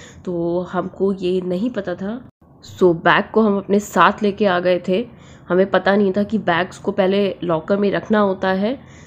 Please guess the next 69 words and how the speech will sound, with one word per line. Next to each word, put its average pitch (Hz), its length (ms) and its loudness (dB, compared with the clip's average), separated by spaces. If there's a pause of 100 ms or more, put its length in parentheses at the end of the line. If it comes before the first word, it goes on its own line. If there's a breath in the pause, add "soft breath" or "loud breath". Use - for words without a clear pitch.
(120)
then 185 140 2
उसके 185 180 -2
बाद 170 280 0
ही 226 100 4
entry 202 300 0
होती 196 320 0
है। 202 200 2
तो 240 180 -6
आप 170 140 -4
देख 185 220 -2
सकते 202 280 -6
हो 208 120 -2
सामने 190 440 -4
का 196 380 -4
कुछ 185 360 -8
नज़ारा 175 340 -4 (100)
इस 180 180 -10
तरीके 214 300 -4
का 214 100 -2
था, 220 160 -4
पूरी 254 340 -6
तरफ 226 340 -4
greenery, 196 360 -2
greenery, 185 400 -6
greenery 170 420 -6
थी। 185 320 -6 (580 loud breath)
और 175 480 2
ये 214 80 2
यहाँ 214 320 -2
पे 226 80 4
audio 214 460 2
system 226 340 -2
guide 185 280 0
जो 220 120 0
हमें 226 140 0
मिलता 202 300 -2
है 202 60 2
वो 220 120 -2
यहाँ 185 320 -4
पे 226 60 0
आके 208 180 0
return 196 260 0
करना 190 240 -2
होता 180 240 -4
है। 220 80 -4
तो, 214 200 -2
so - 480 0
टिकट 226 260 2
counter 208 320 4
पे 208 140 0
हमें 214 240 4
वापस 180 460 2
आना 196 200 2
पड़ा 190 280 2
अपने 202 380 -2
bags 180 400 -2
को 214 100 -2
locker 185 340 0
में 190 120 0
रखने 175 280 -2
के 196 140 -2
लिए। 185 240 -2
और 196 220 -2
आप 208 200 -2
अपना 220 200 -2
आधार 185 400 0
card 202 240 0
भी 233 160 0
अ-, - 220 -8